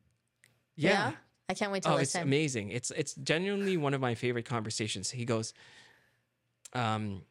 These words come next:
Speaker 1: I, I, let me put it this way. When I turned on the camera, I was expecting, I had a little scenario play in my head. Like, this is probably what it's gonna be like. The conversations, the conversation is probably gonna go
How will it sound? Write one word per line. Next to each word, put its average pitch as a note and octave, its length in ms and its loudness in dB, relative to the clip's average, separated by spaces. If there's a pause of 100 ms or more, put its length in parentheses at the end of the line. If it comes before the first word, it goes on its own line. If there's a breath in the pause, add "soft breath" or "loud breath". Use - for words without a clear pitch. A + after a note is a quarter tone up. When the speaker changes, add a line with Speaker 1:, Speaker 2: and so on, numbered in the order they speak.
(580)
Speaker 1:
I, F#3 100 2
I, - 160 -4 (520)
let G3+ 120 2
me G#3 80 2
put F3+ 120 0
it C#3+ 60 -2
this B2+ 160 -4
way. F#2+ 120 -2
When C3+ 220 -2
I E3+ 600 0 (120)
turned F3 240 0
on E3 160 0
the D#3+ 60 -2
camera, A2 380 -2
I C3 80 0
was C#3 160 -2
expecting, B2 800 -4 (1000)
I E3 100 0
had F#3+ 420 0 (340)
a E3 60 -2
little F3+ 200 4
scenario D3 520 4
play D3+ 200 0
in C#3 80 2
my B2 120 2
head. A2+ 260 -2
Like, A2 160 -2
this E3 180 -2
is G#3 80 -6
probably G3+ 360 0
what D3+ 260 4
it's D3+ 160 -6
gonna C3 180 0
be A2+ 160 -2
like. C#2 220 -10 (220)
The C3 40 -12
conversations, C#3+ 840 -2
the D3 120 -4
conversation F3+ 720 -2
is B2 100 -4
probably D#3 320 -2
gonna C#3 220 -4 (180)
go C3 320 0